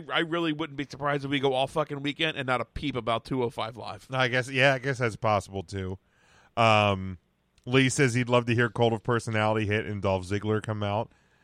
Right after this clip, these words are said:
Speaker 2: I would love them to, I, I would love the W W E to troll people with that. Although, given what happened the last time
Speaker 1: But you're not just trolling people, you're trolling Philadelphia.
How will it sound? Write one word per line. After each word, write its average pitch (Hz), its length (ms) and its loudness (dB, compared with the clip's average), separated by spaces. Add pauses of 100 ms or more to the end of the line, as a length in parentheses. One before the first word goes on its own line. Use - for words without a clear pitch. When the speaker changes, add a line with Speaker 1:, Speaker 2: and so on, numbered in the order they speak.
(440)
Speaker 2:
I 123 140 6
would 135 160 6
love 123 220 8
them 117 200 2
to, 104 160 -8
I, 120 120 2
I 123 240 2
would 117 140 2
love 113 380 0 (600)
the 120 80 -6
W 117 260 6
W 110 220 4
E - 0 -
to 107 100 2
troll 113 380 2
people 110 280 -2
with 107 140 0
that. 107 300 4 (320)
Although, 113 240 4
given 127 260 4
what 123 120 6
happened 123 280 2
the 117 80 2
last 107 400 4
time 110 300 2
Speaker 1:
But 113 80 -4
you're 240 100 0
not 240 120 0
just 240 120 -4
trolling 214 240 0
people, 165 460 -4
you're 147 100 -2
trolling 180 400 -4
Philadelphia. 165 1000 -8